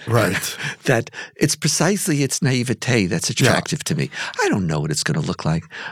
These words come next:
Speaker 2: No one's talking here about settlements. No one's talking here about Palestinian refugees. No,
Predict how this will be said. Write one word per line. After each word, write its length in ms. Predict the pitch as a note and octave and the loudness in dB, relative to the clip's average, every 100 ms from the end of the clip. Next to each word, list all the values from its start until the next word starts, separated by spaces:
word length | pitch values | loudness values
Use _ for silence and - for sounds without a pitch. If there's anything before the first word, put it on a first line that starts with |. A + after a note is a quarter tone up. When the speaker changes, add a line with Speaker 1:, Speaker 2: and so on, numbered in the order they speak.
| - | 2
Speaker 2:
No 140 | A2 | 4
one's 200 | G2+ F2+ | 4 2
talking 320 | - D2+ - | -2 -2 -2
here 180 | E2 D#2+ | -2 -2
about 240 | D#2+ E2+ - | 0 0 0
settlements. 760 | - E2 D2+ D#2+ D2 C#2+ - | 0 0 0 -2 -2 -4 0
No 100 | E2 | 2
one's 220 | E2+ E2 | 2 2
talking 400 | - C#2 - D#2 | 0 -4 0 0
here 260 | D2+ D2+ D#2+ | 2 2 2
about 380 | D#2 D2 D2+ - - - - - - | 0 0 0 -2 -8 -8 -8 -10 -6
Palestinian 640 | D#2 E2 - D#2 E2+ E2 | -2 0 -2 -2 0 2
refugees. 680 | D#2 D2+ E2 - E2+ D#2 E2+ | 0 0 -2 0 0 0 0
No, 120 | - | -2